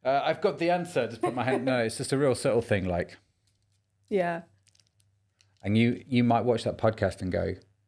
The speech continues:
Speaker 1: you, you would never know if you're watching the video.
Speaker 2: Mm.
Speaker 1: But the guest sees it and goes, "Okay, I should probably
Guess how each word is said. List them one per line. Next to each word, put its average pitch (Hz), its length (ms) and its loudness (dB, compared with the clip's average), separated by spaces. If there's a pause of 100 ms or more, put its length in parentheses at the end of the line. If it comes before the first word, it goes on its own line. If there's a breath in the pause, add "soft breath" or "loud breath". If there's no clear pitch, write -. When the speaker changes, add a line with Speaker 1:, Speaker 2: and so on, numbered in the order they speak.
(540)
Speaker 1:
you, 113 180 0
you 113 180 0
would 101 140 0
never 107 180 0
know 113 240 -4 (220)
if - 160 -20
you're 101 80 2
watching 90 280 -4
the 90 40 -2
video. 90 300 -2
Speaker 2:
Mm. 85 100 -8 (200)
Speaker 1:
But 98 80 -6
the 110 40 0
guest 127 220 2
sees 113 180 0
it 95 60 -4
and 85 80 -6
goes, 87 180 -6
"Okay, 87 260 -10
I 87 60 -8
should - 160 -16
probably 80 280 -20